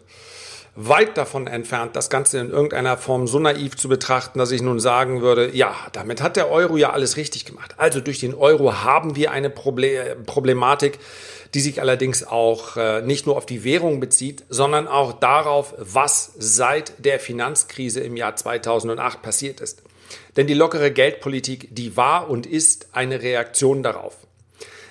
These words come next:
Der Euro wird nicht auseinanderbrechen.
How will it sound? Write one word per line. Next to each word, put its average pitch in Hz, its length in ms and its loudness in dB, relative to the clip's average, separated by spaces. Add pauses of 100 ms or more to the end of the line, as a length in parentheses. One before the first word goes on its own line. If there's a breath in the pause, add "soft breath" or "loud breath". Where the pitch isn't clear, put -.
(120)
Der 156 220 6
Euro 233 500 4
wird 214 360 4
nicht 160 420 -2
auseinanderbrechen. 139 1080 -2